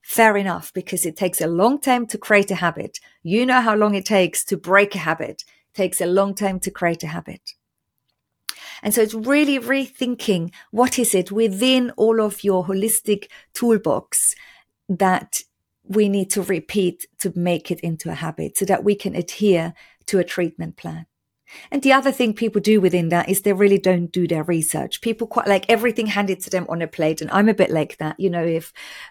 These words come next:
I don't know, <laughs> some people I, I don't know, follow on social media, like Doctor Nina Fuller-Chevelle from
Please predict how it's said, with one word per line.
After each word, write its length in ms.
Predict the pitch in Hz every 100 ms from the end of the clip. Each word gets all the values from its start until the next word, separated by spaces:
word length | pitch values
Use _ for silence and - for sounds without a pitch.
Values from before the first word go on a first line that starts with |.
| -
I 120 | -
don't 120 | 202 131
know, 200 | 170 190 196 - 233
<laughs> 380 | 311 - - -
some 240 | - 254
people 300 | 247 269 -
I, 220 | 208 202 202 - - -
I 80 | -
don't 140 | 202
know, 120 | 185 185
follow 280 | 240 226
on 100 | 220
social 340 | 208 208 196 208
media, 400 | 220 294 254 233
like 240 | 208 190
Doctor 280 | 220 208 -
Nina 240 | 208 208 202
Fuller-Chevelle 760 | - 190 175 190 262 269 247
from 440 | 214 208 190 185